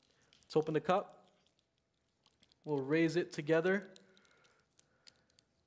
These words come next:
The Apostle Paul continues, "In the same way, after supper, he took the cup, saying, 'This cup is the new covenant in my blood. Do this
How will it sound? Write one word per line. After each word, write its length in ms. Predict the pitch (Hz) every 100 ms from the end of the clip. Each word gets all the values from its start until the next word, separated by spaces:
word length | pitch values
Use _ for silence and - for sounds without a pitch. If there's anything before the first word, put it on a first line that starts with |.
| _ _ _ _ - _ _ _ _ _ _ _ _ _ _ _ _ _ -
The 80 | 151
Apostle 340 | 196 196 202
Paul 220 | 214 202
continues, 600 | 202 180 240 196 131 - - - _ _ _ _ _ - - 165
"In 120 | 185
the 100 | 175
same 440 | - 247 247 262
way, 220 | 247 226
after 220 | 220 220 196
supper, 280 | 240 180
he 140 | 156 208
took 260 | - 254
the 80 | 214
cup, 540 | 202 277 - - - _ _ _ _ _ _ -
saying, 260 | - 208 202
'This 160 | 262
cup 320 | - 311 285
is 140 | 214 190
the 60 |
new 180 | 220 254
covenant 480 | - 285 226 226 233
in 100 | 240
my 160 | 233 226
blood. 360 | 233 226 156
Do 180 | 269 320
this 260 | 170 226